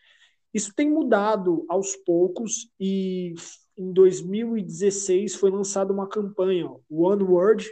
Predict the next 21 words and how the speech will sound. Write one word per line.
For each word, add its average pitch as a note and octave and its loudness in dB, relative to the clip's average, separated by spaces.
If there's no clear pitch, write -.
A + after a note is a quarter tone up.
One F3+ 2
Kyokushin, G3 -4
que F3+ -6
foi G#3+ 2
o G3+ -2
início A3 -2
da F#3+ -2
K F#3+ -6
W F3+ -2
U G#3+ -2
quando F#3 0
ela F3+ 2
quis - -6
reunir A3+ -2
todas C4 0
as B3 2
organizações F#3+ 0
de - -12
Kyokushin A3+ -6
para B3 0
competir. C4 -6